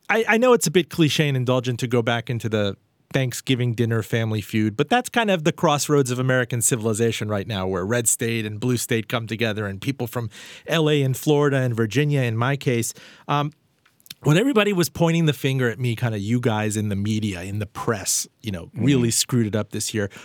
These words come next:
Speaker 1: One, what, what are we? It's this amorphous, this blob, this,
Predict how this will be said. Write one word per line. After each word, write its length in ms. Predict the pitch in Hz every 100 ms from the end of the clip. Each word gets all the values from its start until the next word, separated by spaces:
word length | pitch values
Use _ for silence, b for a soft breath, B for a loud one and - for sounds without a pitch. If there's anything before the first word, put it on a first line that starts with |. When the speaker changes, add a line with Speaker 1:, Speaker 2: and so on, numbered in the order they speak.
| B
Speaker 1:
One, 360 | 202 294 262 175
what, 220 | 247 -
what 280 | 160 240 -
are 160 | 185
we? 460 | 147 135 147 90 87
It's 200 | 139 -
this 180 | 160 -
amorphous, 800 | 143 143 175 - 160 147 - - -
this 180 | 147 135 - - _
blob, 580 | 143 123 143 165 131 113
this, 260 | 127 127